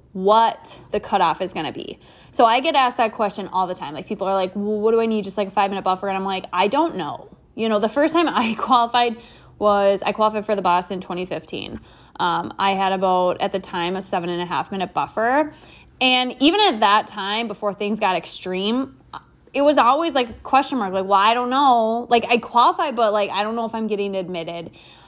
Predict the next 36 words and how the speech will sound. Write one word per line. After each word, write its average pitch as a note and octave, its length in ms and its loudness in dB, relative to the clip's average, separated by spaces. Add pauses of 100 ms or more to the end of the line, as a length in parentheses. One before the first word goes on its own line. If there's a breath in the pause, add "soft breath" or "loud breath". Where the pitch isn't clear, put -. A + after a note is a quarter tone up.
(160 loud breath)
Um, F3+ 260 0
and G#3+ 100 -4
so A#3+ 140 0
that's B3 300 2
kinda A#3 640 0
where, G#3 520 -2
where G#3 140 -2
it's G#3 140 -6
at. G#3+ 240 2
It's - 80 -10
like, F#3 200 -4
you F3+ 220 -8
never G#3 260 -2
know G#3+ 180 0
if G#3+ 100 -6
you're G#3 100 -4
gonna G3+ 220 -4
get F#3+ 120 0
admitted. F#3 600 -2
And G3 100 -4
so G#3 140 0
just G#3 260 -4
never G3+ 480 0
really G3 220 0
getting G3 240 0
your F#3+ 100 -6
hopes A#3 380 0
up G3+ 100 2
until G#3+ 260 -2
you G#3+ 120 0
get G3+ 200 0
that G3+ 160 2
confirmation G3+ 640 -4
email F#3+ 280 -2
from F3+ 200 -8
Boston. E3 520 -6